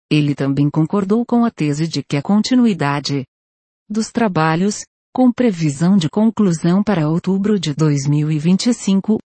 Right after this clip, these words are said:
poderia consolidar uma situação de difícil reversão. Assine o abaixo assinado contra a concessão D O D A E.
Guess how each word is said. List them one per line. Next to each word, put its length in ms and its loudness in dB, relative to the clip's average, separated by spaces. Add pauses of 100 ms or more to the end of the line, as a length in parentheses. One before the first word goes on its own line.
(200)
poderia 480 0
consolidar 800 0
uma 160 2
situação 720 -2
de 160 0
difícil 580 -2
reversão. 720 0 (600)
Assine 380 0
o 100 0
abaixo 560 -2
assinado 600 -2
contra 400 -2
a 20 -10
concessão 800 0
D 180 2
O 140 0
D 220 -2
A 200 0
E. 220 -2